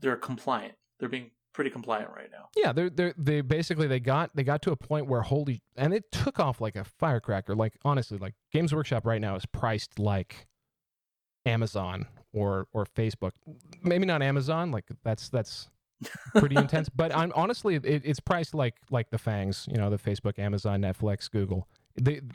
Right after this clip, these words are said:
Speaker 1: Oh, yeah.
Speaker 2: stock is, is wildly <laughs> overpriced right now. It's incredible. Um, so, like, they, they're probably just high on their own supply, and I think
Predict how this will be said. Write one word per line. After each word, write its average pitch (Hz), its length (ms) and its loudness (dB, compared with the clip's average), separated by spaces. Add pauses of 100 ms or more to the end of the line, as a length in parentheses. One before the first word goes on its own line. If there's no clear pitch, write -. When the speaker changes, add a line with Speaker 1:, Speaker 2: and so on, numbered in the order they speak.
Speaker 1:
Oh, 190 80 10
yeah. 165 120 6
Speaker 2:
stock 180 320 2
is, 113 320 -2
is 107 160 -2
wildly 110 840 0 (140)
<laughs> - 160 -16
overpriced 135 600 2
right 101 200 0
now. - 220 -6
It's - 200 -18
incredible. 123 540 -2 (720)
Um, 120 460 2
so, - 200 0
like, 117 200 0
they, 156 220 2 (680)
they're 143 140 4
probably 180 340 0
just 135 160 2
high 131 160 2
on 139 80 0
their 117 160 0
own 127 100 0
supply, 160 480 -2
and 95 260 0
I - 60 0
think - 520 -2